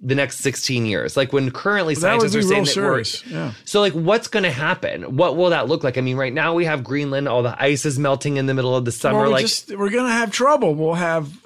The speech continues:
Speaker 2: crop failures and we'll have flooding on coastlines, not just here in the developed world, but in the developing world, in Bangladesh and, uh, South Asia, people are gonna move away from the coasts, and where are they gonna go and what are they gonna eat? And there's gonna be conflict.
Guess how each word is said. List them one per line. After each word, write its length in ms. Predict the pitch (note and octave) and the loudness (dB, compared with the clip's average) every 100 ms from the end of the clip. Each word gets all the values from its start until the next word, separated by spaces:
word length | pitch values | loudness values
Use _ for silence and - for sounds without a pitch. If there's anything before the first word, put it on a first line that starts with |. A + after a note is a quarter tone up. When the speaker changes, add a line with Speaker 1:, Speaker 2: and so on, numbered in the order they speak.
| - | -18
Speaker 2:
crop 340 | - F#3 G#3+ - | -2 2 2 2
failures 580 | A3 A3 A3 A3 A3 | 2 2 4 2 0
and 180 | F3+ D#3+ | 0 0
we'll 140 | D#3+ E3 | 0 2
have 280 | D#3+ D3 - | 0 -2 -8
flooding 540 | - - F3 F#3+ G3 F#3+ | -14 -2 2 4 2 0
on 260 | D#3 D#3 C#3+ | 0 0 0
coastlines, 720 | F3 F#3 D#3+ D#3+ D#3+ D#3 C#3+ | 0 0 0 -2 -2 -2 -4
not 220 | D#3+ G3 | -4 -2
just 240 | G#3 F3+ - | -2 -2 -2
here 220 | A#3+ A3+ | -2 0
in 80 | E3 | 2
the 80 | C#3+ | 0
developed 580 | D3 D3 F3+ G#3+ D#3+ | 0 2 2 0 -2
world, 460 | C3 B2 A2+ G#2 C3+ - - - - _ | -2 -2 -4 -6 -12 -16 -20 -20 -20 _
but 160 | D3 D#3+ | 0 2
in 60 | |
the 80 | E3+ | 2
developing 600 | E3 F3 B3 D#4 F#3 D3+ | 4 4 4 4 2 2
world, 280 | C3+ B2+ A#2+ | 0 0 -2
in 120 | B2 | -6
Bangladesh 880 | B2 D3+ E3+ E3+ D#3+ D#3+ F3 E3+ - | -2 -2 0 0 0 2 0 0 -2
and, 240 | B2 A#2 G#2+ - - _ _ _ _ - | -4 -6 -8 -16 -20 _ _ _ _ -8
uh, 220 | D3 C3+ | -4 -2
South 420 | B2+ F3 F3 F3 | -2 0 2 2
Asia, 380 | F3 G3 E3 D3+ | 2 2 2 0
people 280 | B2+ F3 G3 | 0 0 0
are 60 | F3 | 0
gonna 160 | E3+ | 2
move 380 | D3+ D#3 G3 F#3 | 4 4 4 4
away 280 | E3+ E3+ E3+ | 2 2 0
from 220 | E3 D3+ | 0 -2
the 100 | D3 | -2
coasts, 560 | - D3+ G3+ - - D#3 | 0 0 2 -2 -4 -2
and 160 | C#3+ | 2
where 140 | C#3+ D#3 | 4 4
are 60 | |
they 160 | D3+ C#3+ | 2 0
gonna 180 | D3 C#3+ | 0 0
go 340 | D3 E3 G#3 | 0 2 2
and 140 | E3 | 2
what 100 | D3+ | 2
are 40 | D3+ | 2
they 140 | C#3+ | 2
gonna 180 | C3+ C#3 | 2 0
eat? 340 | C3+ D3+ G#3 | 0 0 0
And 80 | G#3 | -4
there's 180 | D3 C3+ | -4 -4
gonna 220 | C#3 C#3+ | -4 -4
be 160 | C3 D3 | -4 -4
conflict. 720 | F3+ A3 A#3+ D3+ A#2+ - - | -2 -2 -2 -2 -4 -6 -20